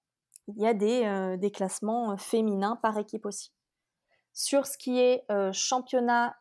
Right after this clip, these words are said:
d'Europe, championnat du monde civil, championnat du monde militaire et les Jeux mondiaux militaires, ça, c'est uniquement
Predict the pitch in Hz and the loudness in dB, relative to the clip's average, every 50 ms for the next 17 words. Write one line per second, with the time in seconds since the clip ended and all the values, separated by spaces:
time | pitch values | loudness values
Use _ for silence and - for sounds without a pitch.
0 | _ _ - 190 196 226 226 220 220 220 220 220 - - - - _ _ _ _ | _ _ -8 -4 0 0 2 2 2 2 0 0 -6 -20 -20 -20 _ _ _ _
1 | - - - - 240 226 220 - 240 233 233 226 208 220 220 220 220 214 214 214 | -8 -4 -4 -2 -2 -4 -4 -2 -2 0 0 0 0 0 0 0 0 -2 -2 -4
2 | - - - 240 214 220 226 220 208 190 196 - _ _ _ _ _ _ _ _ | -6 -6 -4 -4 -4 -2 0 0 0 -2 -2 -6 _ _ _ _ _ _ _ _
3 | _ _ - - - - 285 269 262 269 269 254 247 247 226 233 240 233 233 233 | _ _ -10 -8 -4 -2 -2 -2 0 0 0 0 0 0 0 0 0 0 2 0
4 | 226 226 202 202 202 208 220 220 220 226 220 - - 226 226 214 214 - - - | 0 0 -2 -2 -2 -2 -2 -2 -2 -4 -4 -4 -2 0 0 0 -2 -4 -10 -20
5 | _ _ - 208 196 196 196 190 196 240 254 247 240 233 226 226 226 220 214 202 | _ _ -6 -4 -2 0 -2 0 2 0 0 2 0 -2 -2 -2 0 -2 -2 -4
6 | 202 202 - - 226 254 269 - - - - - 247 233 233 - - 214 208 202 | -4 -6 -4 -4 -4 -4 -4 -6 -14 -14 -8 -4 -4 -4 -2 -2 -4 -4 -4 -6
7 | _ - 240 247 247 240 240 240 - 233 226 233 247 262 - | _ -6 -4 -2 -2 -2 -4 -4 -4 -4 -2 -2 -2 -4 -10